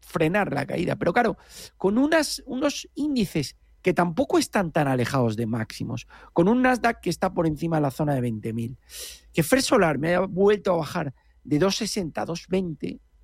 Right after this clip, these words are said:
es un poco tirar una moneda al aire, eh, el entrar en esta serie a medio plazo. Ahora, si me dice Motorola, Cencora, Cintas, Constellation Software,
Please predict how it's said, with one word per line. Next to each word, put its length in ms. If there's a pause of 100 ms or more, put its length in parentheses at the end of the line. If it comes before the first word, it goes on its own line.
(340)
es 200
un 200
poco 340
tirar 260
una 160
moneda 320
al 100
aire, 340 (600)
eh, 500 (1800)
el 120
entrar 320
en 60
esta 200
serie 200
a 60
medio 200
plazo. 300 (560)
Ahora, 400 (340)
si 200
me 120
dice 320
Motorola, 680 (600)
Cencora, 840 (640)
Cintas, 800 (1160)
Constellation 680
Software, 500